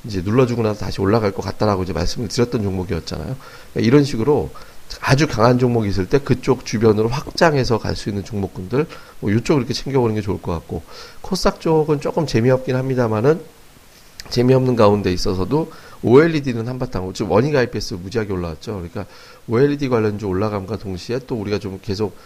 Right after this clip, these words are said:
소외받았던 종목들 중에서는 작년 십이월 이후에 전기차 종목들이 되게 안 가다가 이제 조금씩 이렇게 거래가 실리거나 뭐, 이런 움직임, 조짐들이 좀 있거든요.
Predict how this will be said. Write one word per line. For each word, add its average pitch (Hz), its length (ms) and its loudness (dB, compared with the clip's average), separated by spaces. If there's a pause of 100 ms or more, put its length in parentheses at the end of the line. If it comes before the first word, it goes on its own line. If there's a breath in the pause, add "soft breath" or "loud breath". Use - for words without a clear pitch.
(100)
소외받았던 123 840 -2
종목들 98 560 -8
중에서는 101 520 -4 (360 loud breath)
작년 123 340 -2
십이월 175 360 0
이후에 107 140 2
전기차 120 460 0
종목들이 104 460 -4
되게 92 200 -4
안 85 180 -6
가다가 110 340 2
이제 90 100 -2
조금씩 135 440 -4
이렇게 98 280 -2 (360 loud breath)
거래가 110 360 4
실리거나 107 760 -2
뭐, 85 120 -4
이런 101 200 -2
움직임, 98 400 -4
조짐들이 110 440 -2
좀 101 160 -6
있거든요. 85 460 -6